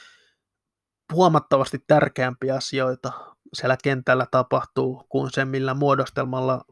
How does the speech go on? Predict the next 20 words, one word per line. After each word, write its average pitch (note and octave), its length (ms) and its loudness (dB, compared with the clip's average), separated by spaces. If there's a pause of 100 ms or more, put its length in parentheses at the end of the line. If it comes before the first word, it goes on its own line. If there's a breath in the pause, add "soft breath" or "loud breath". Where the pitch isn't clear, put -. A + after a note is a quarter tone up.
(140)
pelataan. C3 640 2 (380 loud breath)
On C3 120 -4
se - 80 -6
sitten - 260 -2
neljän C3+ 340 0
alakerta, C3 460 -2
on C3+ 100 0
se - 80 -8
sitten B2+ 200 -8
kolmen C3 360 0
alakerta, B2 600 -2 (520 loud breath)
on C#3 140 -4
se C#3 120 -2
mikä B2+ 340 -4
tahansa. C3+ 520 2 (1900)
Toki D3 260 0
muodostelmalla D3 600 2
jonkin D3+ 340 0
verran C3 280 -2
on B2+ 60 -4